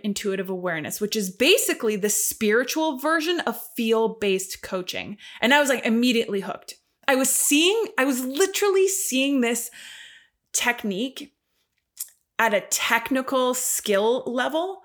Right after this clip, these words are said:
changing athletes' lives.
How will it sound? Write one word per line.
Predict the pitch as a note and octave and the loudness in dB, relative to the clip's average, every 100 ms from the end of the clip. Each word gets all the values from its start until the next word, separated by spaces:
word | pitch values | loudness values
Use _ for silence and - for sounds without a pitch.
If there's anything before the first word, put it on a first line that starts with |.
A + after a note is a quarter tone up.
| - - - _ _ _ _ _ _ - | -20 -20 -20 _ _ _ _ _ _ -4
changing | - B3 B3 A#3+ A#3+ | 0 2 2 2 2
athletes' | F3+ G#3+ G#3 G3 | 2 2 -2 -4
lives. | A#2+ - - - | -4 -4 -6 -10